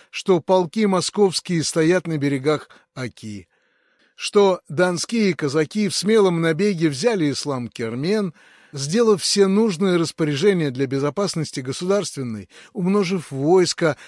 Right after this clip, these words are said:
в крепостях Юго-Восточной и Западной России для отражения хана и Литвы, составив сверх того значительную рать судовую на Волге из двинян, пермичей, суздальцев, чтобы обуздать мятежную Черемису,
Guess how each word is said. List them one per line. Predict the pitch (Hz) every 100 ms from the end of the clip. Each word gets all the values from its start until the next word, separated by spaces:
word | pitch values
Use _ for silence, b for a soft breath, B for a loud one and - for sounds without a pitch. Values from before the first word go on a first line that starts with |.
| B
в | -
крепостях | 175 165 151 - 190 165
Юго-Восточной | 156 143 139 131 - 175 - 143
и | 120
Западной | 147 156 131 123 123
России | 123 - 180 139
для | 127 131 B B
отражения | 151 135 143 135 175 151 123
хана | - 170 156
и | 131
Литвы, | 117 113 123 151 156 - B B
составив | - 156 254 247 170
сверх | 170 196 214 -
того | 190 190 175 b b b
значительную | 156 185 185 - 196 196 175 165 151
рать | 156 175 -
судовую | - 143 143 147 180 151
на | 127
Волге | 110 165 196 127 139 -
из | 160 139 - b b
двинян, | 131 156 165 151 170 185 151 b b
пермичей, | 214 196 175 147 - 175 185
суздальцев, | - 160 185 170 156 131 143 120 b b
чтобы | - 185 175 190
обуздать | - 160 175 170 160 208 165 -
мятежную | 143 185 196 143 156
Черемису, | 131 147 127 135 202 175 165